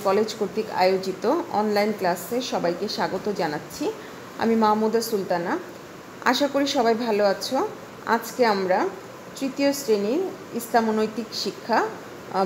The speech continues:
বইয়ের পঞ্চম অধ্যায় নবী ও রাসূল, আহ, পড়ব। এ অধ্যায়ে আমরা সঠিক উত্তর, আহ, শূন্যস্থান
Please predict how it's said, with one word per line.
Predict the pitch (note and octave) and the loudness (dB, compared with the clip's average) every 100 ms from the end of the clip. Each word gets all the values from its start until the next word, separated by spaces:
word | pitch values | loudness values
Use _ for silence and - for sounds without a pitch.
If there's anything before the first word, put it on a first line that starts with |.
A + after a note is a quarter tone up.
| F3+ | 0
বইয়ের | F#3+ F#3+ A3 F#4+ - - - - - - - - - - - | 2 2 2 0 -6 -14 -16 -16 -16 -16 -16 -16 -16 -6 2
পঞ্চম | B3+ C4 C#4 A3+ | 2 2 0 0
অধ্যায় | F3+ E3 - A3 G#3+ E4+ - - - | 0 -2 -2 -2 -2 -2 -8 -14 -6
নবী | G#3 A3 G#3+ | 0 0 4
ও | A3+ | 4
রাসূল, | G3+ G3 - - A3 E4+ F#4+ - | 4 2 -2 -2 0 2 0 -2
আহ, | E3 E3+ E3+ - | 0 0 0 -2
পড়ব। | G3 F#3+ A#3 G4 - - - - | -2 0 -2 -2 -6 -16 -14 2
এ | B3+ | 2
অধ্যায়ে | B3 C#4 | 4 2
আমরা | B3+ A3+ G#3+ B3+ E4+ - | 2 4 4 4 2 2
সঠিক | A3+ - B3+ G#3 | 0 0 -4 -4
উত্তর, | G3 - G3 A#3 | -6 -6 -4 0
আহ, | C4+ G3+ F#3+ | 2 2 2
শূন্যস্থান | G3 A#3+ A3 A3 A#3 | 0 -2 -2 -2 -2